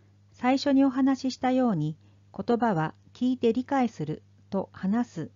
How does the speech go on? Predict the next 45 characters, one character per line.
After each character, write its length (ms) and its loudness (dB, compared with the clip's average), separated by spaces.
の 260 -2
二 260 -4
つ 120 -6
に 140 4
分 100 -2
け 140 -4
ら 120 0
れ 120 0
ま 100 0
す 140 -10
の 140 -2
で、 200 -6
そ 140 -4
れ 100 4
ぞ 140 0
れ 120 2
が 240 -2
何 220 2
歳 280 -2
で 220 -6
ど 120 2
ん 60 2
な 140 2
こ 100 -2
と 140 -2
が 120 0
で 120 -6
き 160 -4
る 80 0
よ 140 2
う 20 0
に 120 0
な 140 -2
る 80 -4
の 140 -2
か 200 -6
を 200 -8
こ 100 -10
こ 140 -2
に 120 2
載 120 0
せ 100 -2
ま 160 -2
し 80 -16
た。 180 -14